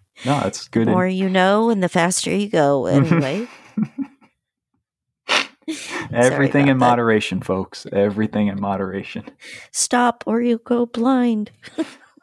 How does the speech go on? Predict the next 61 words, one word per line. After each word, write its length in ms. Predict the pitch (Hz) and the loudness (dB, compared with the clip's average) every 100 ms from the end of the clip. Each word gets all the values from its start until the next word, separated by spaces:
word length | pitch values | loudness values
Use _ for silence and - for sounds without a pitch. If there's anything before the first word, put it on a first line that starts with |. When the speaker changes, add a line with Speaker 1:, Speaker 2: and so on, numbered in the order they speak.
| _ - - | _ -10 -2
Speaker 1:
Yeah, 140 | 156 | 0
what, 240 | 139 208 | 2 0
what 120 | 190 208 | 2 0
was 180 | 226 | 0
the 60 | 208 | -6
point 260 | - 143 107 | 0 2 2
of 60 | |
that 180 | 92 - | 0 -2
one? 180 | 98 - _ _ _ _ - - - | -8 -16 _ _ _ _ -18 -16 -8
I, 280 | - - - | -8 -8 -4
I 80 | - 262 269 262 | 0 4 4 4
never 220 | 247 233 208 | 2 -2 -2
Speaker 2:
Um, 80 | |
because 420 | 208 233 254 220 202 | 0 0 2 0 -2
we 100 | 208 | -2
talked 280 | 180 156 | -2 -2
about 240 | 160 151 - | -4 -6 -4
the 80 | 147 | -8
blue 160 | 131 | -8
pill. 260 | - 147 - _ - | -10 -16 -16 _ 0
Oh, 260 | 196 147 _ | 0 0 _
Speaker 1:
Uh, 60 | 202 | 2
Speaker 2:
wait, 180 | 208 165 | 2 4
Speaker 1:
no, 160 | 147 | 4
no, 100 | 135 | 4
no, 100 | 127 | 2
Speaker 2:
you 40 | 113 | 4
w-, 180 | - - | 2 2
Speaker 1:
but 80 | 175 | 2
Speaker 2:
you 60 | 120 | 4
Speaker 1:
why, 140 | 120 | 6
Speaker 2:
meant 200 | 170 165 | 4 4
Speaker 1:
why 120 | 120 | 4
would 160 | 120 120 | 2 0
you 60 | 123 | 2
go 80 | |
Speaker 2:
going 160 | 165 160 | 4 4
Speaker 1:
blind? 380 | - 156 147 147 | 4 4 2 -2
Speaker 2:
blind? 20 | - | -2
I 140 | - 247 | 0 2
don't 220 | 185 139 | 2 0
know. 180 | 139 143 196 247 | 0 0 0 -2
Speaker 1:
<laughs> 180 | - | -2
Speaker 2:
People 280 | 277 311 349 | -2 0 0
make 220 | 320 277 214 | 0 0 0
up 180 | 180 - | 0 0
dumb 220 | 160 175 | 0 0
shit. 380 | - 165 160 _ | -2 0 0 _
Like, 160 | 156 143 - _ | -2 -2 -8 _
I, 240 | 151 160 147 - 156 - _ _ | 0 0 -4 -8 -8 -8 _ _
my 160 | 175 175 | 0 0
husband 400 | 190 226 - 196 | 2 0 0 0
and 160 | 151 143 | 2 0
I 80 | |
have 220 | 143 147 147 | 0 -2 -2
this 180 | 139 | -4
conversation 760 | - 143 135 143 143 143 - 147 | 0 0 0 -2 0 -2 -2 -4
all 220 | 143 135 | -2 -2
the 60 | - | -2
time 260 | 143 139 | -2 -2
because 400 | 139 147 139 135 | -2 0 0 -2